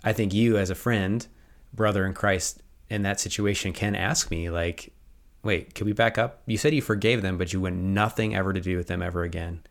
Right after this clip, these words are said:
And you know the situation isn't unsafe." I, I just find that very helpful, like, that forgiveness can be, um, a bit of an event, like, it happens in time, but it's a process as well. And same with reconciliation.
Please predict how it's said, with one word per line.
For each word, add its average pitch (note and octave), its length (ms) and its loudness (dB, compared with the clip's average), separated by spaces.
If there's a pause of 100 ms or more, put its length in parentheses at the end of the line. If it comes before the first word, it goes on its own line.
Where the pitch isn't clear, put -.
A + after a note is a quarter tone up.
(720)
And F#2 240 -2
you F#2 120 0
know G2 140 4
the G2+ 100 2
situation F#2+ 600 -2
isn't F#2+ 280 -2
unsafe." F2 560 -6
I, B2 200 2
I B2 100 0
just D3 180 0
find G2+ 180 0
that F#2 120 -2
very F#2 160 0
helpful, F#2+ 640 -4 (120)
like, G2+ 280 -6
that F#2+ 260 -6 (480)
forgiveness A#2+ 640 2
can A2+ 400 2
be, G2 480 2 (500)
um, F2+ 240 -6
a G2+ 60 -4
bit G#2 160 2
of G2 140 2
an F#2+ 80 0
event, F#2 560 -2
like, G2+ 180 -2
it - 100 -2
happens G#2 440 0
in G2+ 180 -2
time, G2 480 -4 (160)
but F#2+ 140 0
it's F2 120 -4
a A2+ 60 -2
process G2 540 -2
as F2 160 -4
well. E2+ 400 -4 (280)
And F2+ 160 -4
same F#2 200 -2
with F2+ 120 -6
reconciliation. F2 960 -6